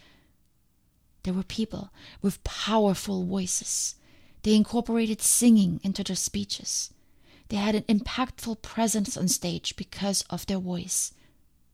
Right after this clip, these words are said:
There were coaches and trainers who constantly motivated the group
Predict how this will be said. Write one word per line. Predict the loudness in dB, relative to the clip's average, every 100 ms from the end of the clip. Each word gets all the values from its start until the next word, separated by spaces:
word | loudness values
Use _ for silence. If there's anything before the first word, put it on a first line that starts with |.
| _ _ _ _ -4
There | 0
were | 0
coaches | -2 -2 -2 -2 -4 -2
and | 0
trainers | -2 -2 0 0 -4
who | -10 -10
constantly | -2 0 2 0 0 2
motivated | 4 2 0 -2 -4
the | -12
group | -6 -2 -2